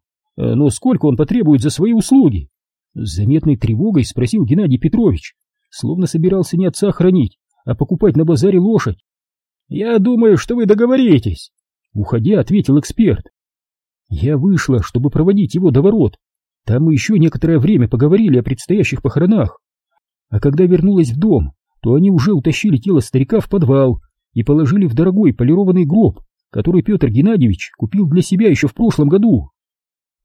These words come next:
«Насчет гроба я понимаю. Многие старики так делают.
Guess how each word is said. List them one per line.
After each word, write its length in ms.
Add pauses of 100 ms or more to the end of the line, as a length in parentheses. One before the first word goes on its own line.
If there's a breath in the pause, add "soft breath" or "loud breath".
(220)
«Насчет 460
гроба 340
я 140
понимаю. 720 (400)
Многие 460
старики 420
так 160
делают. 540